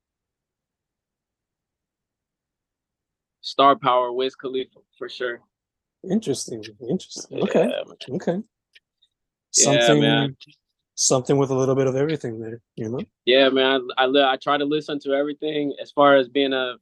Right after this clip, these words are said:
Speaker 1: photographer, you always have to stay on, on top of trends and waves. So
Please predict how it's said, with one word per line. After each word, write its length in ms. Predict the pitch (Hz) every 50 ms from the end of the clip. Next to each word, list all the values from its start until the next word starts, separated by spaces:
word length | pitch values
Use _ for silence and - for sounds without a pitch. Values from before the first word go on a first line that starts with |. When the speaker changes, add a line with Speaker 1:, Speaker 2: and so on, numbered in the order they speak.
| _ _
Speaker 1:
photographer, 540 | 117 113 - 135 139 139 135 135 - 131 127
you 160 | 127 123 120
always 260 | 123 131 127 127 123
have 140 | 131 123 117
to 60 | 120
stay 260 | 110 - - 127 127 127
on, 240 | 123 123 123 117 -
on 140 | 110 117 117
top 200 | - 131 123 120
of 80 | 123 123
trends 460 | - - 131 131 135 139 135 135 - 120
and 120 | 120 120
waves. 460 | 117 127 131 131 135 135 131 131 -
So 300 | - 123 120 113 113 117